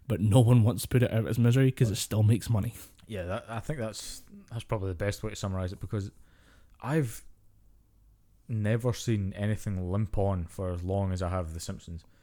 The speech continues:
Speaker 1: Yeah.
Speaker 2: The Simpsons is, you said thirty-two seasons? They're
Speaker 1: Uh,
Speaker 2: on thirty-two
Speaker 1: season
Speaker 2: seasons?
Speaker 1: thirty-two is being greenlit.
Speaker 2: Yeah, I, I don't get what it is, because I think they've been getting diminishing returns for a while now, because I th-,
Speaker 1: Yeah.
Speaker 2: when I, the last time I watched The Simpsons, it was when they were doing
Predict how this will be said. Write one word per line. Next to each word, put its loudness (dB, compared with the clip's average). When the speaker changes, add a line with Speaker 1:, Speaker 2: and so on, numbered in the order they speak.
Speaker 1:
Yeah. 2
Speaker 2:
The -8
Simpsons -4
is, -8
you -2
said 0
thirty-two -2
seasons? -8
They're -2
Speaker 1:
Uh, 4
Speaker 2:
on 6
thirty-two 4
Speaker 1:
season 6
Speaker 2:
seasons? 8
Speaker 1:
thirty-two 4
is 8
being 8
greenlit. 6
Speaker 2:
Yeah, -18
I, -12
I -4
don't -2
get -2
what -2
it -4
is, -2
because 0
I 0
think 4
they've 2
been 2
getting 0
diminishing 2
returns 2
for -2
a 0
while 2
now, -6
because -8
I 0
th-, -8
Speaker 1:
Yeah. -4
Speaker 2:
when 0
I, 2
the 0
last 2
time 0
I 2
watched -2
The -4
Simpsons, -4
it -10
was -6
when 0
they 0
were -2
doing -4